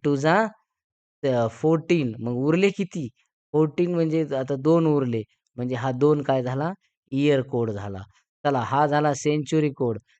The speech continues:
सीसी, त्यानंतर इयर कोड वायसी, तो आहे टू मिळाला. त्यानंतर आपल्याला मंथ कोड पाहिजे आहे,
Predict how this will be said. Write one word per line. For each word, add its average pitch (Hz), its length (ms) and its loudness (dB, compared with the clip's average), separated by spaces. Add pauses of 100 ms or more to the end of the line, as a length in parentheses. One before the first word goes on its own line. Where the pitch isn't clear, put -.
(180)
सीसी, 120 560 -6 (320)
त्यानंतर 143 600 0
इयर 151 280 4
कोड 131 280 -2 (340)
वायसी, 127 640 -2 (160)
तो 139 60 -2
आहे 139 300 -2 (400)
टू 160 140 2
मिळाला. 123 440 0 (440)
त्यानंतर 139 440 2
आपल्याला 139 520 2 (400)
मंथ 151 500 0
कोड 165 200 4
पाहिजे 139 360 2
आहे, 110 300 -2